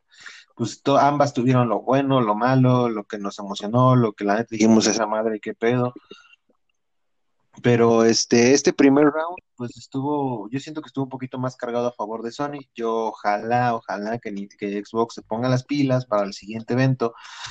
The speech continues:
No lo hizo mal, de verdad es que Xbox no lo hizo mal, simplemente como que, no sé, algo le faltó ahí. Yo me esperaba,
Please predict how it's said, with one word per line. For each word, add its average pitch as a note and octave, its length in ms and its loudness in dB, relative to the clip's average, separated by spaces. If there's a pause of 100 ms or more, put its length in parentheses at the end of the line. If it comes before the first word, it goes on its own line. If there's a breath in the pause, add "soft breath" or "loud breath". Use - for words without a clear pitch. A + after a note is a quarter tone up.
(140 loud breath)
No D3+ 100 2
lo G3+ 120 4
hizo G3+ 180 2
mal, D3+ 420 0
de B2 200 2
verdad B2+ 180 4
es F3 120 0
que F3+ 120 2
Xbox E3+ 280 2
no E3+ 100 8
lo E3 60 8
hizo D#3 120 4
mal, E3+ 220 6
simplemente D#3+ 640 4
como G#2+ 260 4
que, G2+ 300 4 (320)
no C3 80 -6
sé, E3 200 -4
algo B2 280 2
le C3 120 2
faltó C#3 600 -2
ahí. C3+ 400 6
Yo C3 280 4
me C#3+ 120 -4
esperaba, A#2+ 760 2